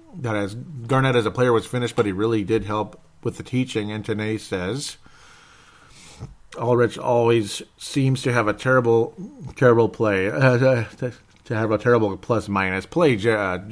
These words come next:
Jordan Hill, please, or <laughs> stagger Cat or G,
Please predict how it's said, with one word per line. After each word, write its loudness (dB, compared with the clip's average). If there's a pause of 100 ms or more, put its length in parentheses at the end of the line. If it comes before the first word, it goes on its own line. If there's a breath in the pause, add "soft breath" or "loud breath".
(160)
Jordan 4
Hill, 0
please, 0
or -4
<laughs> -20
stagger 2
Cat -6
or -6
G, -4